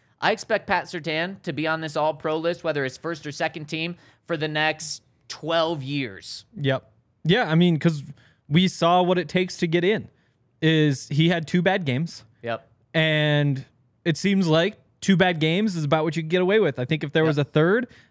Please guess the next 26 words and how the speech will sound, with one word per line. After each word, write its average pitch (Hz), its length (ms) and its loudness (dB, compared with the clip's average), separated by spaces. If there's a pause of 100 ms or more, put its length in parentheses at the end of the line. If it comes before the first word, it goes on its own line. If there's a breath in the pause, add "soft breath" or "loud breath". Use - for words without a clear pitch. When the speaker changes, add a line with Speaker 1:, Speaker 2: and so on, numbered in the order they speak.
Speaker 2:
then 156 220 4
that 151 240 0
would 151 420 2
have 139 260 -2
been 151 280 2
kind 156 240 2
of - 20 2
the 143 80 0
separator. 170 640 2 (300 loud breath)
But 156 240 4
that 143 180 0
second 170 300 0
game 170 160 4
against 160 180 0
the 160 80 -2
Raiders, 160 520 -2
that 139 100 -4
game 156 180 2
against 165 200 2
the 165 60 0
Panthers, 170 540 2 (300 soft breath)
I - 20 -20
think 180 140 2
he 175 60 -2
gave 160 200 2
up 170 220 -2